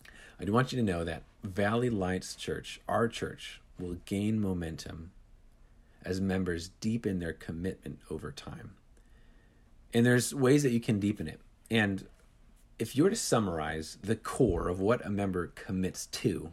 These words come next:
at Valley Lights, is three things. Our heart attitudes, which are our seven core values, our mission, and our statement of faith.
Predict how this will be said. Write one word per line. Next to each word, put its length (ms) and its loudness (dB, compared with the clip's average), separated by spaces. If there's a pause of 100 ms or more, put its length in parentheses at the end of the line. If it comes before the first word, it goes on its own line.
(140)
at 180 -4
Valley 300 0
Lights, 260 -6
is 120 -8
three 200 2
things. 340 -8
Our 100 -8
heart 240 4
attitudes, 540 0 (1400)
which 180 -4
are 60 6
our 100 4
seven 300 2
core 160 0
values, 440 -2 (280)
our 100 -6
mission, 640 2 (600)
and 120 -4
our 60 -4
statement 400 -4
of 60 -8
faith. 360 -14